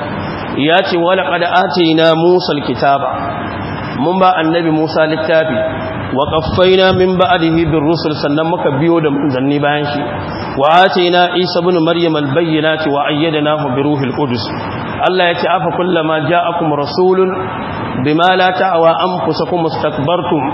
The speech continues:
fa fariqan kadzabtum wa fariqan taqtulun." Duk sanda wani annabi ya zo muku da abin da ba kwa so, wasu su karyata shi, wasu su kama annabin su kashe. Haka Allah ya ƙara cewa, "Thumma atayna Musa al-kitaba," sannan muka ba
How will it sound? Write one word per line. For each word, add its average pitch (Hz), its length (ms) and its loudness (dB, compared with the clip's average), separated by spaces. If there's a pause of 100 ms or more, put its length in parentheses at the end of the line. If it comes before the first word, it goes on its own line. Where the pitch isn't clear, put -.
(420)
fa 147 160 -2
fariqan 165 480 0
kadzabtum 165 560 0
wa 143 160 -2
fariqan 170 500 2 (220)
taqtulun." 151 580 -2 (540)
Duk 240 160 2
sanda 185 240 2
wani 180 160 2
annabi 160 460 2
ya 156 60 2
zo 156 120 2
muku 156 220 -2
da 143 100 0
abin 156 200 0
da 147 80 0
ba 151 120 2
kwa 156 160 -2
so, 156 160 -2 (640)
wasu 160 140 0 (100)
su 165 60 -2
karyata 175 480 2
shi, 180 160 0 (580)
wasu 190 320 2
su 180 160 -2
kama 185 160 6 (160)
annabin 160 320 2
su 131 140 -4
kashe. 151 280 -2 (540)
Haka 190 180 2 (140)
Allah 190 160 2
ya 170 80 2
ƙara 185 300 2
cewa, 165 260 0
"Thumma 185 320 0 (320)
atayna 156 600 2
Musa 165 400 0
al-kitaba," 139 560 0 (800)
sannan 156 240 0
muka 190 220 0
ba 170 120 2